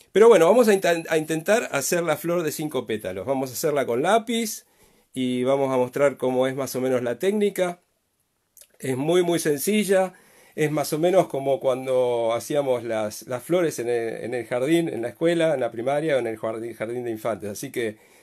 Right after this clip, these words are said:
hola Javier, ¿cómo andás? Un abrazo.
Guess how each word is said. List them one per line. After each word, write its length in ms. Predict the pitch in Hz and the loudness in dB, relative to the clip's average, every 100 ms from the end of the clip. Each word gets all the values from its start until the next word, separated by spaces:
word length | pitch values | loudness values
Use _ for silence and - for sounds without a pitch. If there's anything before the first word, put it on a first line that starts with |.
| _ _ | _ _
hola 220 | - 180 165 | 2 4 4
Javier, 480 | 175 196 202 180 | 4 6 8 6
¿cómo 220 | - 175 175 | 2 2 2
andás? 520 | 180 170 135 - - | 4 4 2 -4 -10
Un 80 | 147 | -4
abrazo. 640 | 160 175 160 - 139 - | 0 2 2 0 -2 -2